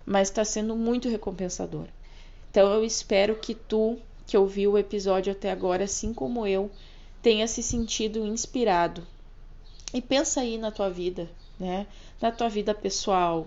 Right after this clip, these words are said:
talvez no teu relacionamento, às vezes com amigos, às vezes com familiares, às vezes com cônjuges, né?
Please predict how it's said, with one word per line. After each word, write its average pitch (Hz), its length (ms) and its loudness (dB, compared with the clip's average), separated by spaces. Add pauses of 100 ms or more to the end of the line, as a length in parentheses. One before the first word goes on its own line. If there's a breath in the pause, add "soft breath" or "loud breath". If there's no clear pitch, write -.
(120)
talvez 185 400 2
no 185 120 -6
teu 185 160 -2
relacionamento, 175 1160 -4 (380 soft breath)
às 196 160 2
vezes 190 300 2
com 202 180 -4
amigos, 180 400 -4
às 175 120 -2
vezes 180 180 0
com - 120 -12
familiares, 180 600 -2
às 180 140 -6
vezes 180 320 -4
com 190 240 -6
cônjuges, 196 720 2
né? 170 280 -4